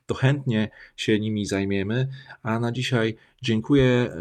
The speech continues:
Wam bardzo. Była z nami Róża Szafranek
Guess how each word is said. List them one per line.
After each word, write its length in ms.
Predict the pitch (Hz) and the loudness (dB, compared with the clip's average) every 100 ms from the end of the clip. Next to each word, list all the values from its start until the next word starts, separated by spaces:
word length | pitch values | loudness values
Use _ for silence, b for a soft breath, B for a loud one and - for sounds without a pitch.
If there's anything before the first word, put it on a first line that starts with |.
| 95 95 95 | -2 0 0
Wam 220 | - 98 110 | -2 -4 0
bardzo. 500 | 127 127 120 120 113 | 0 0 2 0 0
Była 240 | 110 113 | 0 0
z 60 | 101 | 0
nami 380 | 104 98 95 87 | -2 -4 -4 0
Róża 240 | 117 104 | 2 2
Szafranek 680 | 90 82 - 120 151 156 - | 0 -2 0 2 2 -2 -10